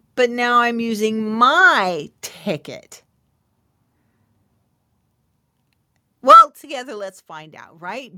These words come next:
Big questions here, big questions.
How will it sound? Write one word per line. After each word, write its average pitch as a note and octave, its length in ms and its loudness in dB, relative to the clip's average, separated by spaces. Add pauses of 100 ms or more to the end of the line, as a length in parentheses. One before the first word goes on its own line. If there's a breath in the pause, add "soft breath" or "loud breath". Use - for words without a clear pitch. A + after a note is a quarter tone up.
Big E4 240 -12
questions G3+ 680 -14
here, - 260 -20 (100)
big C4+ 220 -16
questions. - 640 -14